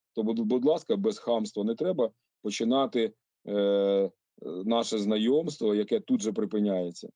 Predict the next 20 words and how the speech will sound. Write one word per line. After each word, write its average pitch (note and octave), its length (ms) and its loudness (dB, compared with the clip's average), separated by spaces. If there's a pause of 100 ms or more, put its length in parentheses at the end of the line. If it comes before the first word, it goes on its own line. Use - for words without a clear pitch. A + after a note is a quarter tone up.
(100)
з F#2+ 100 -12
мого, G2+ 260 0
моє-, G2+ 360 0
з G2 80 -8
мого G#2 200 0
боку, D3 380 0 (280)
з G2+ 100 -6
якихось. G#2+ 440 -2 (240)
Не D3+ 200 4
вірите? A3 480 2
Будь D3 180 -2
ласка, E3+ 560 0
ідіть, B2+ 380 -2
шукайте, D3 500 0
кого A2+ 260 0
ви B2 120 4
вірите. A2 380 0
Тому C3+ 400 2 (480)
є C#3 520 2
багато D#3 720 0